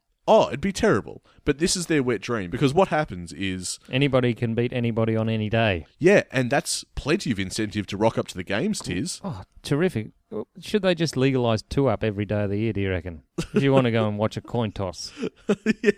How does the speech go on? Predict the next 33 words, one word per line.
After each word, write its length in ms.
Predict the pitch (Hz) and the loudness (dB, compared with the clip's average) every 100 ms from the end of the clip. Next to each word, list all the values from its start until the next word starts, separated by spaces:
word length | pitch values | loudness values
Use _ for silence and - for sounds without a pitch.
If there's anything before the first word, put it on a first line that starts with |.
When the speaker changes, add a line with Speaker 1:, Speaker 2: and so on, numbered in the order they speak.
| 170 | -2
Speaker 1:
basically, 600 | 151 131 131 101 98 95 | 0 0 0 -8 -8 -6
yeah. 280 | 104 98 87 _ - - - - | -2 -4 -6 _ -20 -20 -12 -6
But 140 | 240 | 0
that's, 240 | 240 - | 0 -2
that's 220 | - 226 208 | -2 -2 -4
what 100 | 214 | -4
they 140 | 196 | -2
want. 280 | 214 233 - | 0 0 2
It, 220 | 156 - - - | 0 0 -16 -14
this 220 | - 220 - | -4 -2 2
idea 460 | 202 202 156 185 202 | 4 4 2 -2 2
that 140 | 190 | 2
anyone 380 | - 160 151 147 | 2 2 2 2
can 180 | 147 139 | 0 -2
win 140 | 143 | -2
it 80 | - | -4
from 160 | 139 131 | -4 -2
anywhere 480 | 190 107 80 107 - - | -2 -2 0 -4 -6 -6
gets 200 | - - | -6 -2
people 240 | 180 170 | -2 0
through 160 | 165 175 | 0 -2
the 80 | 170 | -2
gates. 440 | 226 233 - - _ _ _ _ _ - | -6 -6 -10 -16 _ _ _ _ _ -6
And 120 | 147 | -4
that's 160 | 143 - | -4 -2
money. 300 | 175 87 - _ _ _ _ | -2 -2 -8 _ _ _ _
That's 180 | 110 - | -8 -2
what 140 | 117 | 0
it 100 | 98 | 0
is. 160 | 87 80 | -2 -2
Speaker 2:
No, 120 | 107 | -4
it's 180 | 80 - | -4 -8
not. 160 | 80 | -16